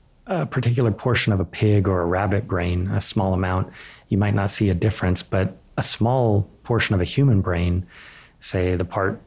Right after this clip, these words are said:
most interested in coordinating speech or finger movement, and you're gonna see profound losses or, or visual cortex, right? Uh, take out a small portion of V one and you'll, you'll have a visual deficit.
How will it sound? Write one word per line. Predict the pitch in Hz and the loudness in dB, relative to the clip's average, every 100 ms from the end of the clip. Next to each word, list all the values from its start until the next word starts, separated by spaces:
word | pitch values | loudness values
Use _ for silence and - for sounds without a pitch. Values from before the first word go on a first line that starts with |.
| - | -2
most | 117 104 98 - - - _ _ _ _ _ | 2 2 2 -2 -8 -12 _ _ _ _ _
interested | 131 - 95 - 107 | 0 0 -2 0 0
in | 98 95 | 2 2
coordinating | 92 - 110 98 92 92 90 | 2 0 2 4 2 2 0
speech | - - 107 95 - - | -2 0 2 2 2 -2
or | - 147 92 | 0 0 -2
finger | - 117 104 | 2 4 4
movement, | 90 92 85 92 95 - - - - - | 4 2 2 2 0 -2 -14 -20 -12 -2
and | 101 | 2
you're | |
gonna | 101 98 | 4 2
see | - | 2
profound | 95 - 98 - 104 113 98 | 0 0 0 0 2 2 4
losses | 98 110 - - 113 | 2 0 -2 -2 0
or, | 107 | 0
or | 110 101 | 0 0
visual | 92 110 107 95 | 2 4 4 2
cortex, | - 107 101 107 - - | 0 -4 -2 -4 -4 -4
right? | 98 104 - - - - - - _ - | -2 -2 -4 -20 -20 -20 -20 -20 _ -6
Uh, | 104 90 98 | -4 -2 -2
take | - 107 | -2 0
out | 101 | 0
a | |
small | 98 - 101 | 0 0 0
portion | - 104 - | 0 -2 2
of | 95 | 2
V | 101 98 | 4 4
one | 123 120 | 4 4
and | 95 98 | 4 4
you'll, | 104 104 - | 4 2 0
you'll | 107 | 0
have | 95 101 117 107 | 2 2 0 0
a | 120 | 0
visual | 107 117 113 | 2 4 4
deficit. | 123 139 123 - - | 2 0 -2 -2 -4